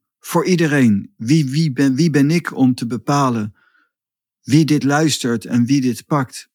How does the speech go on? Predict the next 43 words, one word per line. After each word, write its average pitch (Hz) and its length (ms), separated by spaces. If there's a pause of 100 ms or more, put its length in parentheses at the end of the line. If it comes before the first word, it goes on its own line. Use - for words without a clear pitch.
(240)
Dat 98 220
weet 117 220
ik 143 100
niet. 143 320
Ik 110 140
ben 117 360
eerder 110 360
nieuw-, 107 200 (400)
ik 123 200
ben 120 160
nieuwsgierig. 131 920 (200)
Als 110 200
iemand 131 220
vraagt: 127 160
"Ja, 127 100
maar 127 500 (100)
wie 151 280
komen 139 340
er 120 140
dan 123 220
in 123 120
de 120 80
groep?" 175 340
Ik - 220
ben, 120 220
ik 107 160
heb 92 180
geen 107 280
idee. 139 400
Ik 113 200
ben 120 160
juist 110 300
nieuwsgierig. 117 1200
Er 120 100
zijn 110 140
natuurlijk 127 300
al 113 60
steeds 113 320
meer 104 140
mensen 113 280
komen 104 320
er, 104 80
maar, 107 380